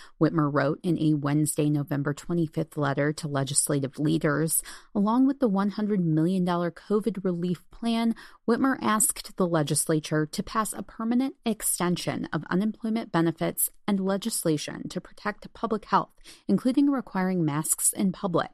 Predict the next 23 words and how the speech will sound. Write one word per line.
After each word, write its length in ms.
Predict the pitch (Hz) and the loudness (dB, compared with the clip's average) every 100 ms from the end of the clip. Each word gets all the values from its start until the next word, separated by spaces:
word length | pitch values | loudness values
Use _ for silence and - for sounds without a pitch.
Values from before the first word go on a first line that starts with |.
| - | -12
according 440 | - - 156 151 147 | -8 -2 2 2 2
to 220 | 180 160 156 | -2 -6 0
W 460 | 151 170 160 156 | 2 2 2 0
X 300 | 143 147 - | -2 -4 -4
Y 240 | 143 135 131 | -4 -2 -2
Z. 480 | - 170 156 - - - - - _ 175 | 0 0 -2 -4 -14 -20 -20 -20 _ 2
Whitmer 360 | 175 180 175 - | 4 4 2 2
and 240 | 175 180 | 2 2
other 280 | - 185 190 | -2 -2 0
Democratic 640 | 151 165 175 - 175 160 | 0 0 -2 -4 -4 -2
leaders 420 | 160 160 175 196 - | -2 0 0 0 0
from 180 | 160 | 2
Michigan's 460 | 151 - 156 151 160 | 2 2 0 0 2
legislature 800 | 190 190 196 - 208 - 202 202 | 0 -2 -4 -2 -2 -2 -4 -2
sent 320 | - 233 240 - | -2 0 -2 -4
a 100 | 202 190 | -6 -2
letter 340 | 196 185 - | 0 0 -2
to 120 | - - | -8 -6
President 480 | 170 156 165 160 | -4 -2 0 0
Donald 320 | 151 139 139 139 | 0 -2 -2 -4
Trump 320 | 202 202 - | -4 -4 -4
and 200 | 214 202 | -4 -4
Congress 560 | - 202 190 - - | -4 -6 -6 -8 -6